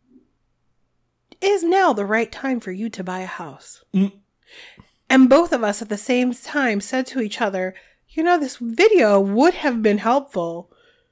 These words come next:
Speaker 1: before I put an offer in on the house."
Speaker 2: Incredible.
Speaker 1: I swear it's, like, the, the tightest kept secret until you're in it. If anyone is in the middle of buying a house in the United States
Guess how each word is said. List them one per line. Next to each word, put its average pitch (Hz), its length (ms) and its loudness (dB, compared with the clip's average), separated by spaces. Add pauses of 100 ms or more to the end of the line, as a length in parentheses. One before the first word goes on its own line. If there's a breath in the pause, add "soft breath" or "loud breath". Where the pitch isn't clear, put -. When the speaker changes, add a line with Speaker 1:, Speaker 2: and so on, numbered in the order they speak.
(300 soft breath)
Speaker 1:
before 202 600 0
I 170 100 -2
put 165 220 -12
an 160 100 -14
offer 165 320 -10
in 147 120 -12
on 151 120 -16
the 147 80 -18
house." - 420 -16 (380)
Speaker 2:
Incredible. 78 560 -20 (2000 soft breath)
Speaker 1:
I 247 120 4
swear 233 680 -2
it's, 220 240 -6
like, 208 280 -4
the, 185 440 -8
the 190 240 -4
tightest 233 580 -6
kept - 280 -8
secret 277 680 -6
until 208 380 -6
you're 202 180 -8
in 190 200 -6
it. 240 180 -10 (320 loud breath)
If - 140 -10
anyone 392 320 -2
is 269 120 -2
in 220 120 0
the 190 60 -4
middle 180 280 -8
of 180 100 -10
buying 170 280 -10
a - 20 -12
house 160 320 -14
in 180 120 -12
the 170 60 -12
United 156 360 -12
States 156 500 -12